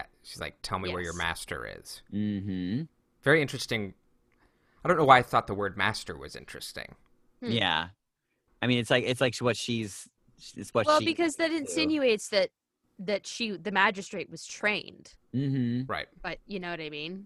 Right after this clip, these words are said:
Speaker 3: But,
Speaker 1: Right,
Speaker 3: I mean,
Speaker 1: right,
Speaker 3: it's,
Speaker 1: so
Speaker 3: it's
Speaker 1: you're
Speaker 3: kind of the, it's, it's, it's what, it's the terminology that the Jedi and the Sith use, really. You
Speaker 1: Right,
Speaker 3: know?
Speaker 1: so it immediately, it,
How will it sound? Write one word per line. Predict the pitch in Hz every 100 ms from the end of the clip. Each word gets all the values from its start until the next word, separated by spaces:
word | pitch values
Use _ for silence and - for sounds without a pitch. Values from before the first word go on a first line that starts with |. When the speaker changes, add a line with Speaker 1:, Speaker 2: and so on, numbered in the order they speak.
| 143
Speaker 3:
But, | 208
Speaker 1:
Right, | 180 120 -
Speaker 3:
I |
mean, | 135
Speaker 1:
right, | 139
Speaker 3:
it's, | 139 -
Speaker 1:
so | 170
Speaker 3:
it's | 139
Speaker 1:
you're |
Speaker 3:
kind | - 196 180
of | 151
the, | 151 131
it's, | 127 -
it's, | 123 127
it's | - 123 -
what, | 120 123 - _ _ -
it's | 120 -
the | 120
terminology | 160 131 120 120 107 107
that | 104
the | 107
Jedi | 101 107 101 95
and | 85
the |
Sith | - 107 -
use, | 62 52 52 -
really. | 92 78 53 95 - - - - 147
You |
Speaker 1:
Right, | 170 139
Speaker 3:
know? | 73
Speaker 1:
so | 147 139
it | 120 139
immediately, | 131 147 135 113 117 110 104 _ _ _ _ _ _ _ _ _ _ _ _ _ _ _ -
it, | 98